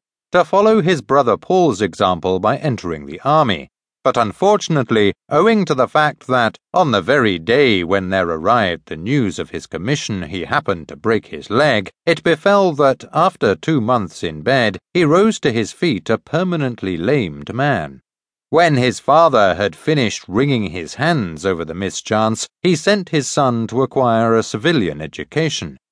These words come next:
whence it came about that Nikolai, at eighteen, found himself a student at the University of Saint Petersburg.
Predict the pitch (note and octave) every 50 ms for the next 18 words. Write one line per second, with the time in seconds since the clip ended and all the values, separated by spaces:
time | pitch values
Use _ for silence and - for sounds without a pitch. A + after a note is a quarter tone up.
0 | _ _ _ - B2 D3 E3 D#3+ C#3+ - - - F#2+ - - - A#2+ A#2 F#2 E2+
1 | D#2+ D#2 C3+ D3 C#3 A2+ F#2 E2+ - - - - G2 F2+ - A2 B2 E3+ F3+ -
2 | G3 E3+ C3+ G#2+ G2 F2+ E2 D#2 D#2 D#2 - F#2+ - - - C3 A2 - _ -
3 | - E3+ D#3 B2 G#2+ G#2 G2 - _ _ - - G#3 G#3+ G#3 E3+ D3+ D#3 C#3+ B2+
4 | - - C3 A#2 A#2 A2+ - - C#3 A#2+ - - - G#3+ F#3 A#2 A2 F#2 D#2 -
5 | - - - D3+ E3+ E3 F3 D#3+ D3 A#2 A2+ G#2 F#2+ - - - G2 F#2 E2 D2
6 | - - - C#2 - _ - D#3 D#3+ D#3 C#3+ A2+ - - G2 F2 D#2+ C#2+ C2+ C2+
7 | _